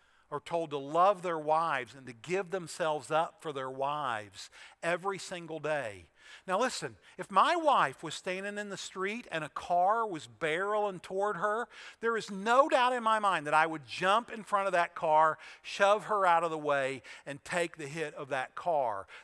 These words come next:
That's not that hard. That's just impulse. But that isn't what God's asking me to do as a husband.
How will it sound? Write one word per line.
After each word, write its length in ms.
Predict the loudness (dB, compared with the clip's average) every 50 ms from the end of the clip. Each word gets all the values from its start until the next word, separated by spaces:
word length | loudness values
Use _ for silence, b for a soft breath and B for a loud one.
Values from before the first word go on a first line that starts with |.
| B 0
That's 260 | 4 4 4 4 2
not 200 | -2 -2 -2 0
that 180 | 2 2 2 2
hard. 340 | 2 2 4 4 4 4 2
That's 200 | 0 -2 -2 -4
just 240 | -10 -12 -12 -8 -8
impulse. 880 | -8 -6 -8 -10 -10 -8 -8 -8 -8 -10 -14 -18 -18 -18 -18 -18 -20 _ _ B B B B B B B
But 120 | -8 -2
that 180 | 0 2 2 2
isn't 320 | 0 -2 -4 -6 -6 -4
what 200 | -6 -6 -6 -2
God's 300 | 0 2 2 2 0 -2
asking 520 | -4 -4 -4 -6 -8 -10 -12 -14 -12 -12 -12
me 100 | -12 -12
to 120 | -12 -14 -14
do 320 | -14 -12 -10 -8 -6 -6 -6
as 120 | -6 -6
a 80 | -8 -6
husband. 580 | -6 -8 -8 -10 -12 -16 -20 _ -20 -20 -20